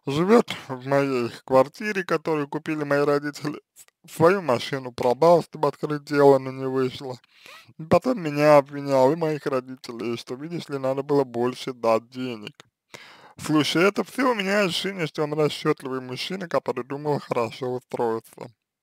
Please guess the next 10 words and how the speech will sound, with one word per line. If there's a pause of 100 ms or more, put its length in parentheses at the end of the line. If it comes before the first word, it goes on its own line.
(760)
Как
научиться,
э,
справляться
с
этим
негативом (100)
и (120)
обидой (200)
внутри?